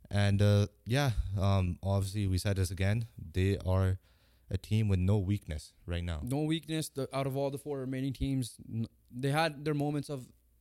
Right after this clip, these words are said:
Speaker 2: flaws in the regular season.
Speaker 1: But that, that was,
Speaker 2: But
Speaker 1: like,
Speaker 2: it wasn't even like
Speaker 1: that was
Speaker 2: that.
Speaker 1: their own doings.
Speaker 2: Exactly.
Speaker 1: Right?
Speaker 2: So
Speaker 1: Whereas, like, when we saw, like, the Niners, like, okay, this is concerning. When
Speaker 2: Yeah.
Speaker 1: we saw, like, the Chiefs, this was concerning.
Speaker 2: Yeah.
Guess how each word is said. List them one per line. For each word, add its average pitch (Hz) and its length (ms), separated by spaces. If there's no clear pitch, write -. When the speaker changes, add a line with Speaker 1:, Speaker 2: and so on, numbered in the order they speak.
Speaker 2:
flaws 139 460
in 147 40
the 135 80
regular 143 360
season. 156 380
Speaker 1:
But 110 140
that, 127 200
that 135 80
was, 156 80
Speaker 2:
But 165 80
Speaker 1:
like, 143 80
Speaker 2:
it 185 80
wasn't 175 180
even 160 140
like 143 80
Speaker 1:
that 147 100
was 190 120
Speaker 2:
that. 214 40
Speaker 1:
their 220 140
own 139 360
doings. 113 440
Speaker 2:
Exactly. 139 400
Speaker 1:
Right? 139 140
Speaker 2:
So 127 60
Speaker 1:
Whereas, 160 260
like, 127 100
when 131 120
we 160 60
saw, 165 140
like, 117 220
the 90 80
Niners, 101 400
like, 87 180
okay, 87 300
this - 180
is 98 80
concerning. 78 520
When 90 120
Speaker 2:
Yeah. 139 80
Speaker 1:
we 120 60
saw, 120 120
like, 90 140
the 87 80
Chiefs, - 380
this 98 160
was 95 100
concerning. 87 460
Speaker 2:
Yeah. 135 240